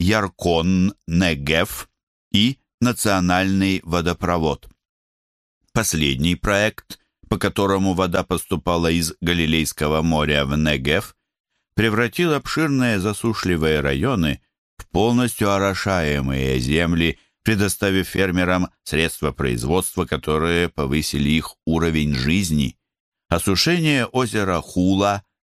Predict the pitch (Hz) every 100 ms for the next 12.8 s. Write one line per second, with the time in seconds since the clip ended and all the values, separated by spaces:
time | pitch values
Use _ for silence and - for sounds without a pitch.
0 | _ _ _ _ _ - 92 113 - 98
1 | - 82 76 67 69 71 - 71 - 67
2 | 62 71 80 - 76 78 67 78 76 73
3 | 71 78 78 - 85 - 87 85 - 71
4 | 71 - 87 76 73 69 73 67 - 76
5 | - 85 69 - 71 65 69 67 69 -
6 | 82 147 - _ _ _ _ - 123 104
7 | 113 175 185 - 135 113 160 - 190 175
8 | 127 147 160 131 104 95 85 - 101 87
9 | 87 82 85 85 85 85 - - 80 76
10 | 82 - - 71 _ _ _ _ _ _
11 | 113 113 104 139 127 135 135 - 135 131
12 | 131 120 117 117 117 120 120